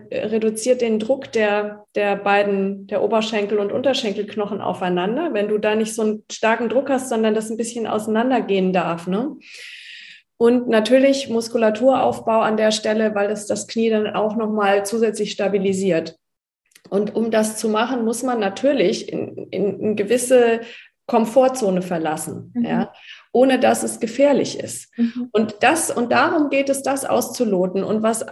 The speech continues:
Speaker 1: da, glaube ich, überhaupt nicht, ähm, äh, außer Acht gelassen werden darf, ist die Eigenverantwortung für die eigene Praxis, ja.
Speaker 2: Ja.
Speaker 1: Und da an der Stelle ist, glaube ich, ähm, viel,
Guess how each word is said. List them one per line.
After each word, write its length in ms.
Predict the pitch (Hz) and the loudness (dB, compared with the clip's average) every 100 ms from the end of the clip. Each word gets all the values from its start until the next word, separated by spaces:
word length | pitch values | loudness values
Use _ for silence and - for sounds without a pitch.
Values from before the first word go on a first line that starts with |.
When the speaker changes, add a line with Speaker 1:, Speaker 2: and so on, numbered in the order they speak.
| - | -10
Speaker 1:
da, 420 | - 226 285 311 | 0 2 2 0
glaube 340 | - 247 240 240 | -2 0 2 2
ich, 220 | 254 - | -2 -2
überhaupt 600 | 254 226 277 285 - - _ - | 0 2 0 -2 -8 -20 _ -2
nicht, 420 | 247 311 - - | 0 0 -2 0
ähm, 420 | 233 226 220 220 | 2 4 0 -2
äh, 200 | - 214 | 0 2
außer 320 | 214 220 233 - | 2 0 0 -2
Acht 220 | 254 - | -4 -2
gelassen 380 | 240 233 226 220 | 0 0 0 0
werden 240 | 214 214 | 2 2
darf, 220 | 214 214 | 0 0
ist 260 | - 220 - - - | -2 -6 -8 -20 -6
die 160 | 220 202 | -2 0
Eigenverantwortung 1120 | 185 247 269 277 - 220 190 202 196 196 196 | 4 4 4 2 -2 -2 0 0 0 0 -2
für 120 | 190 | -4
die 220 | 190 185 | -4 -2
eigene 380 | 160 190 214 220 | 2 2 2 0
Praxis, 720 | 208 196 190 - 117 - - _ - | -4 -8 -10 -10 -10 -12 -16 _ -8
ja. 180 | 165 | -4
Speaker 2:
Ja. 140 | 220 - - _ _ _ - _ - | -4 -6 -18 _ _ _ -20 _ 2
Speaker 1:
Und 180 | 214 | 4
da 280 | 214 262 381 | 4 4 2
an 220 | - 262 | 0 2
der 220 | 247 294 320 | 6 6 4
Stelle 640 | - 247 254 226 247 - | 2 0 2 2 0 0
ist, 220 | 240 226 | 0 0
glaube 320 | 233 220 214 | -2 0 2
ich, 220 | 226 - - | 0 -2 -2
ähm, 380 | 214 208 208 214 | 0 0 -4 -6
viel, 680 | - 269 294 277 - - | -2 0 2 2 2 -4